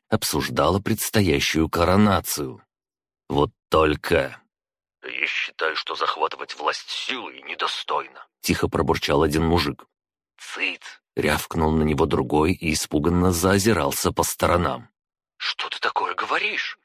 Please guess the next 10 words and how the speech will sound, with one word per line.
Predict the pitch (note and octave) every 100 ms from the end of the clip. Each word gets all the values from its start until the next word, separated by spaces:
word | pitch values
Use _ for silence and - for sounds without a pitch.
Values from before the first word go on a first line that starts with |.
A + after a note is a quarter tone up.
| -
возмутилась | E2 C2+ D2 F#2 D#2 C#2+
женщина | - - G#2+ G#2 - F#2 F2+
и |
приблизилась | - D#2 C#2+ G2+ F#2+ F2+ F2
к | -
нему | F2+ F2+
едва | D#2+ C#2+ C#2 D#2
ли | F2
не | F2
вплотную, | - - G2 - G#2 G2+ D2 -